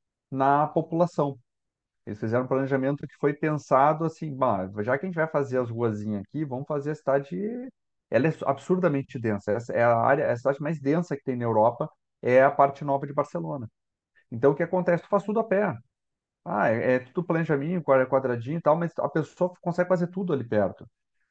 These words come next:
O que acontece? As leis de construção, a-, apesar de serem rígidas na Espanha, tu tem numa quadra de Barcelona muito mais gente do que uma quadra aqui em Porto Alegre.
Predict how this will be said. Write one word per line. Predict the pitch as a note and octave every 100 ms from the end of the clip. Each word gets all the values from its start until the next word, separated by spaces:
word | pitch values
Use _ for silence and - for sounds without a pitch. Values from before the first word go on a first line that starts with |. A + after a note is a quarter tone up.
| B2
O |
que | A#2+
acontece? | F3 F#3+ E3+ C#3+ - -
As | C3+ C3
leis | C#3 E3
de | D#3+
construção, | - D#3+ - C#3+ C#3 - D#3+ D3
a-, | - B2+ F#2+
apesar | B2 C3+ C#3
de | E3
serem | D#3+ D#3 B2+
rígidas | A#2 D#3+ D3 - G#2+ G#2+
na | G2+
Espanha, | G2+ - B2 D#3 B2 F#2 _ _ _ _ _
tu | C3+
tem | - E3 F3+
numa | F3 E3+ D#3+ F#3+ G#3
quadra | - E3 E3+
de | D#3
Barcelona | D3+ D3+ - C#3 D#3+ G3
muito | G3 G#3+ A3
mais | A3 G3+
gente | F3 F#3+ -
do | -
que |
uma | G3 F#3
quadra | - E3 F3
aqui | F#3
em | F3
Porto | F#3 F3+
Alegre. | F#3 F3 F3+ C#3 G#2